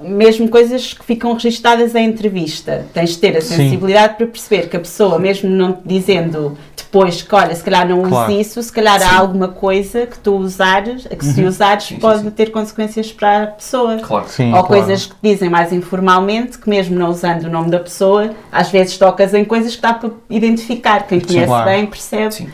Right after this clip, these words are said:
Speaker 3: É o bom
Speaker 1: Tens
Speaker 3: senso.
Speaker 1: de ter essa sensibilidade para não
Speaker 4: Mas eu, eu acho que esse, esse bom senso existe muito mesmo entre os comediantes.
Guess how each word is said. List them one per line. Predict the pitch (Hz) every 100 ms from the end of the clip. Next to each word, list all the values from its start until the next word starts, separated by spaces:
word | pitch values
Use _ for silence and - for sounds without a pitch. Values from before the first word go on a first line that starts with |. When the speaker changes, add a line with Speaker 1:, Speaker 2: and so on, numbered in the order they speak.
| -
Speaker 3:
É | 190
o | -
bom | -
Speaker 1:
Tens | 180 160
Speaker 3:
senso. | 202
Speaker 1:
de |
ter | 185
essa | 190 208
sensibilidade | 196 214 208 208 208 214 226 233 -
para | -
não | 240 233 233 233 233 - - - -
Speaker 4:
Mas | 208 208
eu, |
eu | 233 190
acho | 196
que | -
esse, | 180 -
esse | 175 156 143
bom | 165
senso | 160 - 156 156 156
existe | 143 156 -
muito | 151 160 156
mesmo | 156 156
entre | 156 143
os | 143
comediantes. | - 147 139 107 -